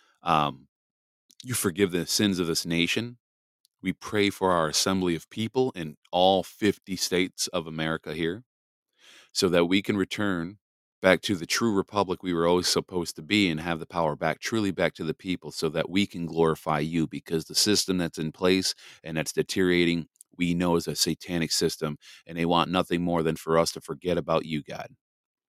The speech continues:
Well, not on our watch. So we pray that you continuously shine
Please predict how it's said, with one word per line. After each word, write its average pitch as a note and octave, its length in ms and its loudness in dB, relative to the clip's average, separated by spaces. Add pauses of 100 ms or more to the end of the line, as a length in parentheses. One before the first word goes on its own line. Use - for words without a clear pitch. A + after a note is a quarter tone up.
(260)
Well, C#2 100 -14
not E2 220 4
on F2 100 2
our D#2+ 160 4
watch. - 380 -6 (300)
So - 120 -18
we D#2+ 140 -6
pray F2 260 0
that E2 160 0
you D#2 80 -14
continuously E2 720 -6 (240)
shine E2+ 400 0